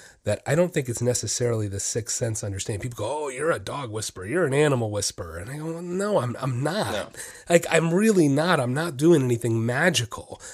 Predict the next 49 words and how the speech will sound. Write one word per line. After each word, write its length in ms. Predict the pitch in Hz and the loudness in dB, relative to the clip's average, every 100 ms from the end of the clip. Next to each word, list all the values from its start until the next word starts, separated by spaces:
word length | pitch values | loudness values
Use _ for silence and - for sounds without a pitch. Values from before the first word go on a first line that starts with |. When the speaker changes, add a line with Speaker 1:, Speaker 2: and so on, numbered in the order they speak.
| - - | -18 -6
Speaker 1:
Um, 540 | 120 117 117 110 107 - - | 0 2 2 0 -2 -4 -2
it's, 180 | 143 - | -2 -2
it's 180 | 139 151 | -2 4
no, 160 | 165 160 | 6 4
my, 140 | 156 240 | 0 -2
look, 220 | 208 120 | -2 0
my 100 | 123 | 0
wife's 300 | 151 165 147 | 2 2 2
an 80 | 113 | -2
accountant, 460 | - 135 110 - | 0 0 0 -6
<laughs> 40 | 113 | 0
right? 320 | 143 143 - - - - - | 2 2 0 -8 -14 -16 -16
I 420 | - 143 165 151 120 | -8 -2 2 2 0
couldn't 540 | - - 147 131 117 113 - | -4 2 2 4 0 -2 -8
begin 840 | 123 120 110 113 156 156 127 104 | -6 -4 -4 4 8 8 8 4
<laughs> 1400 | 117 - - - - - - - - 233 - - 202 - | 0 0 -2 4 4 2 -14 -6 0 2 2 -2 -4 2
to 140 | 180 - | 2 6
understand 880 | 160 160 160 - - 160 143 123 117 | 4 6 4 2 2 4 6 4 2
and 140 | 127 131 | 0 2
do 160 | 123 | 4
her 140 | 123 120 | 6 4
job. 400 | 104 90 - - _ - | 2 -2 -4 -16 _ -4
I 60 | |
ca-, 180 | - - - | -2 -2 -4
I 80 | |
can't. 380 | 120 - 120 92 _ _ - | -2 4 4 4 _ _ -8
She 480 | - - 175 175 175 | 0 4 6 6 4
Speaker 2:
Me 160 | 113 139 | 4 4
either. 80 | 131 | 4
Speaker 1:
is 200 | 127 - | 2 2
like, 380 | 143 131 - - - | 4 4 2 -12 0
a, 360 | 131 - - 120 | 0 2 0 2
a, 40 | |
<laughs> 60 | - | 4
she's 160 | 180 | 6
a 60 | 175 | 8
wizard. 440 | 233 214 113 - - - - | 8 4 2 -8 -16 -20 -4
She's 300 | - 160 151 | 2 4 4
a 60 | |
wizard, 380 | 151 165 123 98 | 6 4 4 -2
and 120 | 101 | -4
she 120 | - 110 | -4 -4
gets 340 | 117 143 - | 0 -2 2
it, 160 | 165 - | 0 0
and 120 | 110 | -4
it 100 | 104 | 0
makes 280 | 123 143 - | 0 2 0
sense, 360 | 156 147 139 | 0 0 -2
and, 180 | - 110 | -4 -6